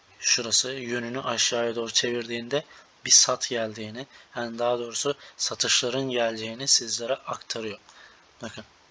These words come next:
burada da mükemmel derecede bir yükseliş var. Bunu Bollinger Band üzerinde görmenizi istiyorum.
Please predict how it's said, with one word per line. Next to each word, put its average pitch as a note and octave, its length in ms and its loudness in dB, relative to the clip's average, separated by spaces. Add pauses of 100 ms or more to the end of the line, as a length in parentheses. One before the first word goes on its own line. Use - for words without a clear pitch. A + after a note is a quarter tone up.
(160)
burada A2 360 -4
da G#2 140 -6 (1120)
mükemmel A#2 600 2
derecede A2+ 480 0
bir A#2 80 -2
yükseliş A2+ 540 4
var. G#2+ 200 -4 (500)
Bunu B2 280 2
Bollinger A#2+ 600 4
Band A#2 200 -2 (240)
üzerinde A2 500 0
görmenizi A2+ 760 2 (760)
istiyorum. A2 580 2